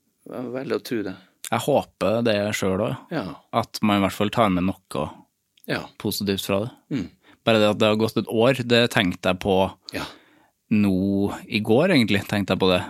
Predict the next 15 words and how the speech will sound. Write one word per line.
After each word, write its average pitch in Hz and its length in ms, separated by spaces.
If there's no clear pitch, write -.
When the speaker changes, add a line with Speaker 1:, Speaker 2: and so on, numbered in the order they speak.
Speaker 2:
Fordi 101 280
plutselig, 90 720
plutselig - 380
er 87 60
det 90 100
februar, 90 420
og 92 160
plutselig 90 400
er 85 160
det 87 80
lyst - 400
og 90 320
fint - 640
Speaker 1:
Mm. 151 120
Speaker 2:
ut, - 120